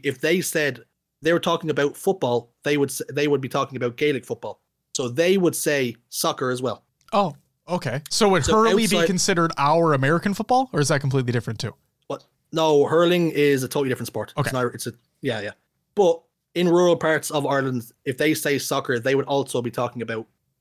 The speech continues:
Speaker 1: football, our football.
Speaker 2: Okay.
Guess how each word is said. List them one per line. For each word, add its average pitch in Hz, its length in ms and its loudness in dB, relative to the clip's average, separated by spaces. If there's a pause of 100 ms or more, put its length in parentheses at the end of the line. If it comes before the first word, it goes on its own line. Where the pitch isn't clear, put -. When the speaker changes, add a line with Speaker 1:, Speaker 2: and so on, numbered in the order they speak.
(240)
Speaker 1:
football, - 400 -10 (500)
our 120 160 -2
football. 101 360 -12 (280)
Speaker 2:
Okay. 170 200 -2